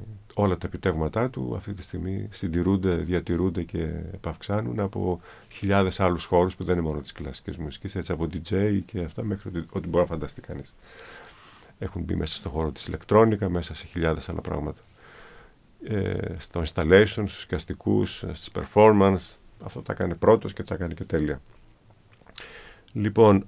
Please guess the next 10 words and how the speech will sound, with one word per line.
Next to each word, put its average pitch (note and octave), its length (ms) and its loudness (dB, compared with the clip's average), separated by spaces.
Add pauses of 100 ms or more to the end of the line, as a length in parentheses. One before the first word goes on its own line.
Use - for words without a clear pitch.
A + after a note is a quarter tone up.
αμέσως C#3 480 6
μετά D3 220 4
από A#2 120 2
αυτή F2 140 -4
τη - 100 -4
γενιά, E2+ 680 2
για F#2 160 0
μένα, F#2+ 380 6
πολύ G2+ 280 6
σημα-, F#2 340 0